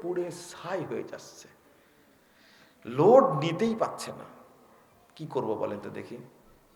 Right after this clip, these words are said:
অতএব আপনাদের বলবো, নিজে নিজে কোরআন বুঝতে গেলে ভুল করবেন। কথা বোঝা গেছে?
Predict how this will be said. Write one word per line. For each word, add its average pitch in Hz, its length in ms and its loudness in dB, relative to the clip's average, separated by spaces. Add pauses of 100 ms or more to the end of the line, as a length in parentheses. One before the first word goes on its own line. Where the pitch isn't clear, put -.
(540)
অতএব 117 220 0 (840)
আপনাদের 120 440 -2
বলবো, 117 640 -2 (680)
নিজে 170 420 8
নিজে 175 280 6
কোরআন 147 420 0
বুঝতে 143 360 -2
গেলে 135 180 -2
ভুল 117 200 -6
করবেন। 87 340 -10 (480)
কথা 120 160 0
বোঝা 135 180 -4
গেছে? 139 280 -8